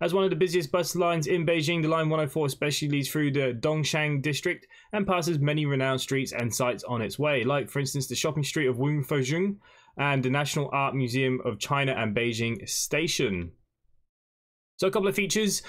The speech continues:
the line one oh four, uh, Wuluzhu, which is where we're at today, we'll be going to Beijing Station. The total distance is about eleven kilometers. The route time varies between thirty-five and fifty minutes. There are some slight variations. Uh, realistic and highly detailed buildings, authentically modeled trolley bus with real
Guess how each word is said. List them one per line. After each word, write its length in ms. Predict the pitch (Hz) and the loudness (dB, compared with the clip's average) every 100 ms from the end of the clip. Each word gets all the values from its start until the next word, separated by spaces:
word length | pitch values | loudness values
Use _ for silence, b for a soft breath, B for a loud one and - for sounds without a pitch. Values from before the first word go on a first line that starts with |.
| B B | B B
the 80 | 160 | 2
line 160 | 196 185 | 4 4
one 140 | 190 | 4
oh 80 | 180 | 2
four, 360 | 196 185 185 | 2 4 4
uh, 200 | 165 160 | 4 4
Wuluzhu, 500 | 156 165 180 160 180 | 4 4 4 2 0
which 160 | 160 151 | 0 0
is 80 | 143 | 2
where 160 | 160 | 2
we're 100 | 156 | 2
at 80 | 143 | 0
today, 220 | 135 156 | 0 0
we'll 180 | 151 143 | 2 2
be 120 | 131 | 0
going 220 | 139 147 139 | 0 0 0
to 220 | 147 127 | 0 -2
Beijing 480 | 147 139 135 135 127 | 0 0 2 0 0
Station. 600 | - 165 160 180 180 - B | 0 0 2 0 0 -4 B
The 80 | 135 | -2
total 180 | 190 160 | 2 2
distance 380 | 147 143 151 135 | 0 -2 -2 -2
is 100 | 131 | 0
about 220 | 143 131 | 0 2
eleven 260 | 143 135 | 0 -2
kilometers. 540 | 135 151 147 139 156 139 | -2 0 0 0 -2 0
The 80 | 143 | -2
route 160 | 147 | -2
time 340 | 143 139 127 - | 0 0 0 -4
varies 400 | 135 160 160 151 | -2 2 2 0
between 320 | 139 147 143 | 0 -2 -2
thirty-five 560 | 131 151 139 131 139 131 | 0 0 0 0 0 0
and 100 | 120 | 0
fifty 240 | 139 - | -2 0
minutes. 240 | 131 135 131 | 0 0 0
There 100 | 151 | 0
are 120 | 147 | 0
some 160 | 147 131 | -2 -2
slight 340 | - 165 135 | 0 0 0
variations. 840 | 139 135 127 131 135 170 190 196 - B B B | 0 2 4 2 2 0 -2 -4 -10 B B B
Uh, 180 | 131 135 | 0 2
realistic 440 | 151 185 - 175 | 2 2 2 0
and 80 | 160 | 0
highly 240 | 147 165 151 | 2 2 0
detailed 400 | 156 143 139 127 | 0 0 0 2
buildings, 400 | 190 185 180 143 | 2 2 0 -2
authentically 460 | 143 151 139 147 | -2 0 0 0
modeled 260 | 139 135 127 | 2 0 0
trolley 240 | - 170 | 0 0
bus 260 | 151 165 131 | 2 0 0
with 120 | 135 | 0
real 200 | 143 | 0